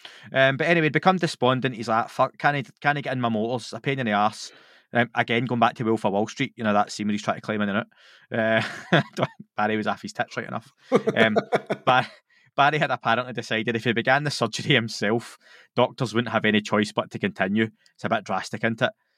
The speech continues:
Speaker 1: When the paramedics arrived, his right leg was almost totally detached. The plastic sack he'd used for a tourniquet covered in massive amounts of blood. Tourniquet, that's like the bandage tight round to make it tight into to cut the blood off. So he's used a plastic sack to tie around his leg to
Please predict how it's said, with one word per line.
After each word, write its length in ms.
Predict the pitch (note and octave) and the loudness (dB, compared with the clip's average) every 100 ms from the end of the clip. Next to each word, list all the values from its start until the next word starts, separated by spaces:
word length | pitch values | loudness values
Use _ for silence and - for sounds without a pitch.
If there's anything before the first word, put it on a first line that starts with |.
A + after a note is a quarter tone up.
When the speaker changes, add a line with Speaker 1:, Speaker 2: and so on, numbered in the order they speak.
| _ | _
Speaker 1:
When 100 | - | -6
the 80 | A#2 | -2
paramedics 560 | C3+ C3+ A#2+ A2+ A#2+ A#2 | 0 2 0 -2 -2 -2
arrived, 280 | G2+ A#2 A2+ | 2 0 0
his 160 | A#2+ G2+ | -2 0
right 200 | A#2+ A2 | -2 2
leg 200 | A2 A2 | 0 0
was 120 | G#2+ | -2
almost 480 | A#2+ G#2+ A2 G#2+ - | -2 0 0 -2 -2
totally 400 | A2 G#2+ A2+ G#2+ | -2 0 2 0
detached. 580 | G#2+ G2 G#2+ - - _ _ _ _ - | 0 0 0 -2 -14 _ _ _ _ -6
The 80 | |
plastic 520 | A2 C3+ D3 - C3+ - | -2 2 2 0 -6 -6
sack 360 | - A#2+ A#2+ - | -4 0 0 -2
he'd 300 | - B2 G2+ | -4 -4 -2
used 260 | G#2 A2+ - | -2 -2 -4
for 160 | - | -6
a 40 | G#2+ | -6
tourniquet 600 | - A2+ A#2+ A2+ A#2+ - _ _ _ - | -2 -2 -2 0 0 0 _ _ _ 0
covered 300 | C3 B2 A#2+ | 2 4 2
in 120 | A2 | 2
massive 320 | A2 G#2+ A2 | 2 2 -2
amounts 300 | A2 A2 - | -2 -2 -2
of 80 | G#2 | -2
blood. 220 | G2+ G#2+ - - - | 0 0 -2 -12 -4
Tourniquet, 400 | C3+ C3+ C3+ A2 | -4 0 0 2
that's 240 | A2+ - | 0 -4
like 80 | A2+ | -6
the 80 | A2 | -2
bandage 400 | G#2 A#2+ C3 - - - | -2 -2 -4 -8 -12 -16
tight 200 | - C3 C3 | -4 -4 -2
round 280 | B2+ A2+ - | -4 -4 -2
to 80 | |
make 120 | A2+ - | -2 -2
it 140 | - | -4
tight 160 | B2+ C3+ | -4 -2
into 280 | C#3+ - | -2 -4
to 60 | A#2 | -4
cut 160 | - - | 0 0
the 60 | |
blood 200 | D3+ B2 | 2 4
off. 280 | D3 C#3 - _ _ _ _ | 4 4 -2 _ _ _ _
So 140 | - | 0
he's 160 | A2+ G#2+ | 2 4
used 160 | A#2+ A2 | 2 2
a 60 | |
plastic 560 | - A#2+ A#2 - B2 - | 2 2 2 2 -4 -6
sack 480 | - A#2 B2+ - _ - | 0 2 0 -4 _ -6
to 120 | A2+ | -6
tie 280 | - B2 A#2 | -2 0 2
around 160 | A2 | 2
his 180 | A2 F#2 | 0 -2
leg 320 | G#2 A#2 G#2+ - | 0 0 0 0
to 200 | G#2+ | 0